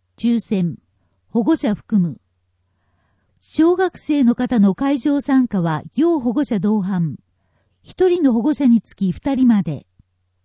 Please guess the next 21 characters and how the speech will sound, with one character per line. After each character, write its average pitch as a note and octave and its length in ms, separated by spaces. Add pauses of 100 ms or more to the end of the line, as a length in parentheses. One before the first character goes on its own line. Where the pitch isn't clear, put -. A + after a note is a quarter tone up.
(460)
申 C#4 180
し - 80
込 B3+ 160
み、 F#3+ 240 (760)
十 D#4 240
月 F#4 280
三 E4 140
日 - 220
金 E4 260
曜 E4 180
ま A#3 140
で G#3 140
に、 E3+ 260 (160)
区 D#4+ 220
ホ C4+ 220
ー - 20
ム C4 140
ペ C4 200
ー - 20
ジ F3 160
で。 D3+ 240